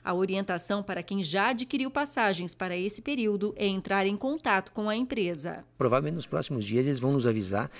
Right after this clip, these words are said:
Speaker 2: mas não vai ser diferente do que foi sempre quando aconteceu casos de não poder acontecer os voos e pessoas, eh, haviam comprado passagens, né? Então, a negociação vai ser mais ou menos por aí.
Speaker 1: As pessoas podem entrar em contato com o pessoal aqui da Azul, pelo saque no site, ligar?
Speaker 2: É, ligar pra Azul, entrar,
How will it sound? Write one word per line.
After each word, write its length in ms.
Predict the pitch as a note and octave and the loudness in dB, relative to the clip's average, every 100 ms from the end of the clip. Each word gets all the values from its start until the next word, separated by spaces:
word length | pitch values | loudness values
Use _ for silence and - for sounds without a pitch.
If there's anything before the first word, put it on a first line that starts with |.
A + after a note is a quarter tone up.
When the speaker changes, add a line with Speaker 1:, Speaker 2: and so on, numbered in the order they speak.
| - - - | -16 -14 0
Speaker 2:
mas 240 | B2+ D3+ | 2 4
não 140 | E3+ | 4
vai 120 | E3+ F3+ | 4 4
ser 120 | F#3+ | 2
diferente 520 | F3 D#3 E3+ C#3+ D3 | 0 0 2 2 0
do 100 | D3 | -4
que 120 | C#3+ | -4
foi 220 | - C#3 | 0 0
sempre 360 | C3+ B2+ B2+ C3+ | 0 2 0 0
quando 180 | C3 B2 | -4 -4
aconteceu 600 | C3 A#2 A#2 - B2 B2 - - | -2 -2 -2 4 4 4 -2 -4
casos 340 | - B2 A2+ | 2 2 2
de 80 | A2+ | 2
não 160 | A#2+ A#2+ | 4 4
poder 340 | C3+ A2 A#2 | 2 4 4
acontecer 380 | A#2+ C3 A2 - | 4 0 -2 2
os 120 | A2+ | 2
voos 280 | F#2 A2+ C3 | 4 4 4
e 60 | C#3 | 4
pessoas, 560 | C3+ - B2 C#3 C3 - - - - - - | 0 0 4 4 2 -4 -18 -18 -20 -16 -6
eh, 260 | A2 G#2+ | -2 0
haviam 280 | G#2 G2+ C3 | 2 6 4
comprado 440 | A#2+ B2 A2+ A2+ A#2+ | 6 2 2 0 0
passagens, 540 | A#2 - F#2 F#2 F2 | -2 -2 -2 -4 -4
né? 100 | F#2+ | -6
Então, 320 | G2 A2+ A#2+ C#3+ D3 C#3 | -4 -2 0 0 -2 -2
a 60 | B2 | 0
negociação 420 | B2 B2 C3 B2+ | 0 0 -2 -4
vai 140 | C3 C3+ | 0 0
ser 180 | - | 0
mais 220 | B2+ B2 B2+ | 0 0 0
ou 60 | |
menos 160 | A#2+ A#2+ | -2 -2
por 180 | G#3 F#3+ | 0 0
aí. 160 | E2+ - - - | -2 -6 -6 -4
Speaker 1:
As 100 | - | -2
pessoas 240 | G3+ G#3+ | -2 -2
podem 260 | G3+ F#3+ F#3+ | 2 4 4
entrar 140 | F#3+ | 0
em 60 | F#3+ | 0
contato 420 | F#3 F#3 F#3 - | 0 0 0 0
com 120 | G3+ | -4
o 20 | |
pessoal 300 | F#3+ F3+ F3+ | -2 -2 -2
aqui 160 | E3+ F3 | 0 0
da 80 | D#3+ | 0
Azul, 360 | E3+ G3+ C4 | 2 2 2
pelo 220 | B3+ F#3 | 2 0
saque 340 | F#3 F#3 F3 - | 2 0 0 0
no 100 | E3 | -4
site, 760 | D3+ - F#3 B3 B3 - A#3 G3+ | -2 -2 0 0 0 0 2 0
ligar? 720 | E3+ E3+ D#3 D#3 F3 A#3+ A#3 - | 0 -2 0 2 2 2 -2 4
Speaker 2:
É, 360 | A#2 A#2 G2 | 4 6 2
ligar 400 | F#2+ A2 F#2+ A2+ | 2 2 2 -2
pra 140 | A#2 G2+ | 0 -2
Azul, 520 | F2+ A2+ D3+ C#3 B2 | 0 2 4 2 0
entrar, 360 | G#2 F#2+ G#2+ A2 | -4 -4 -2 -2